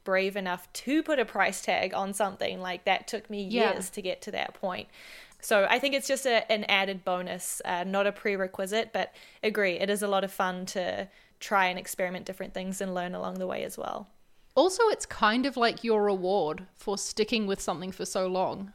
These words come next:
Speaker 2: right? Like you said, for the first few years
Speaker 1: Yeah.
Speaker 2: of, of making side projects, you didn't earn a lot from it, you didn't think about charging, but when that became something that you wanted to do, you had built up your reputation and you'd, like,
Speaker 1: Yeah.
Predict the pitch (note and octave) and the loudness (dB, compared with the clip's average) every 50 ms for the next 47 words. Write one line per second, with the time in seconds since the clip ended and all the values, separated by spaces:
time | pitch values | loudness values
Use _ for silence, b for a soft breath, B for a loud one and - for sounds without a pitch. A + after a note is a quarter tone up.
0 | - - G3+ F#3+ G3+ C#4+ D4+ - - - - A3 A3 G3+ G#3 - A3+ - - A3 | -8 -2 2 2 2 2 0 -4 -10 -2 2 4 4 4 2 0 -2 2 2 2
1 | F3+ F3 - - G3 F#3+ F#3 - A3 G#3 A3 G#3+ - - - - - - - A#3 | 2 2 0 -4 -4 -4 0 4 4 4 4 2 0 -8 -10 -12 -8 -4 -2 0
2 | A3 G#3 G3 G#3 A#3 A3 F#3+ F#3+ G3+ G3+ G3 F#3 F3 - - - - - G3 F#3+ | 0 0 2 2 2 2 4 4 4 4 2 2 -2 -8 -16 -16 -12 -10 -10 -10
3 | F#3 F#3+ - - - G3+ G3+ F#3+ - G3+ F#3 G3 G3 - G3 G3+ G3 - G3+ F#3+ | -10 -12 -16 -12 -6 -2 -2 -2 -2 -4 -6 -4 0 2 2 4 4 2 -2 -2
4 | - F3+ E3 - - - - G#3 G#3 F#3+ F3 - G#3+ G#3 A3 G#3 F3+ - - B | 0 -2 -2 -2 -4 -6 -4 -4 -4 -4 0 0 2 2 2 0 -4 -6 -12 B
5 | B B B B B B B B B _ - G3+ G3+ G#3 G#3+ A3 A3+ A3+ A3 A3 | B B B B B B B B B _ 0 2 2 2 2 2 4 4 6 6
6 | A3 - - - - G3+ G#3 A3 G#3+ G#3 - - G3+ G3 F3+ F#3+ F#3 G3+ - - | 6 6 4 2 2 2 4 4 4 2 2 0 -2 -2 -2 -2 -2 -4 -4 -4
7 | G#3+ G3 G3 G#3 G#3 G3+ - - - G3 F#3+ F#3 F#3+ F#3 - G3 G3+ G3+ G#3+ G3+ | -4 -4 0 0 0 0 0 0 0 2 2 2 2 0 -2 -2 -2 -2 -4 -8
8 | b b b b b b b b - - A3 G3+ G3 G3 F#3+ F#3+ - - - G3 | b b b b b b b b 2 4 6 6 6 6 4 2 0 -2 0 4
9 | G#3+ A3+ A#3 A#3+ A#3 A3 F#3 C#3+ C#3+ - - - A3+ A#3+ D4+ D4 - A#3+ G3 G3+ | 6 6 6 6 6 4 2 2 0 -2 0 2 4 4 4 4 2 0 -2 -2
10 | G#3+ F#3+ E3+ - F3+ G3+ G3 G3 G3 F#3+ F#3 - G3+ F3+ G3 A3 C4+ A#3 G3 G3+ | -4 -4 -6 -6 -6 -6 -4 -4 -4 -4 -6 -8 -4 0 2 4 4 4 2 0
11 | B3+ C4+ - - - A#3 C#4 E4 C4 G#3 F#3+ G#3 A3 A#3 - B3+ - G#3+ A#3 A#3+ | -2 -6 -6 -2 2 4 4 4 4 4 4 4 4 4 2 0 0 0 0 0
12 | A#3+ G#3+ A#3 B3 A3 A3+ - G#3 - C#4 - A#3+ F3 D#3 F3 F3+ F#3 G3 G3+ G#3+ | 0 0 -2 -4 -6 -4 -2 0 0 0 -2 -4 -6 -6 -6 -4 -4 -2 0 2
13 | G#3+ A#3 C#4 C4 G#3+ | 4 4 4 2 2